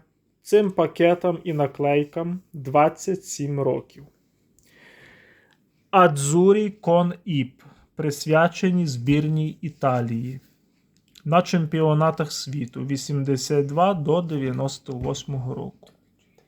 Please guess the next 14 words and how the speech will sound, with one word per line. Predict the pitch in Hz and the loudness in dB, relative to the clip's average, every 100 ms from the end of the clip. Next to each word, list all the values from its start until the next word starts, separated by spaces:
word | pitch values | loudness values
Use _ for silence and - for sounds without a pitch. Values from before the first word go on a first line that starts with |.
| _ _ _ _ _ _ _ _ _ - - - - - | _ _ _ _ _ _ _ _ _ -20 -20 -20 -20 -20
В | - | 0
пакеті | 175 175 240 269 240 175 | 2 6 6 6 2 2
є | 202 | 2
чотири | 202 196 - 180 175 | 4 0 4 4 6
наклейки. | 170 170 151 135 127 120 - 123 127 _ _ _ | 2 0 0 0 0 -4 -14 -14 -14 _ _ _
Нестандартно, | 160 208 202 - 147 135 135 135 139 - 175 202 - 151 | -2 -2 0 -4 -2 2 4 4 2 -6 -8 -8 -12 -10
зараз | 147 156 180 | -4 0 -2
переважно | - 143 131 135 135 143 135 | -4 -4 -2 -2 -2 -4 -8
п'ять. | - - - _ _ _ _ _ _ | -12 -16 -16 _ _ _ _ _ _
В | _ | _
першому | 208 233 226 214 | 2 2 2 -2
пакеті | 196 185 180 165 160 - 156 160 - _ _ _ _ _ _ _ _ _ _ _ _ _ _ _ _ _ _ _ _ _ _ _ _ - - _ - - _ - _ - _ _ _ _ _ _ _ - | -2 -4 0 0 0 -6 -14 -14 -20 _ _ _ _ _ _ _ _ _ _ _ _ _ _ _ _ _ _ _ _ _ _ _ _ -20 -20 _ -20 -20 _ -20 _ -20 _ _ _ _ _ _ _ -4
нам | 156 208 233 | 2 4 2
попалось | 180 147 151 147 156 175 196 - - | 0 0 2 4 4 2 -2 -8 -20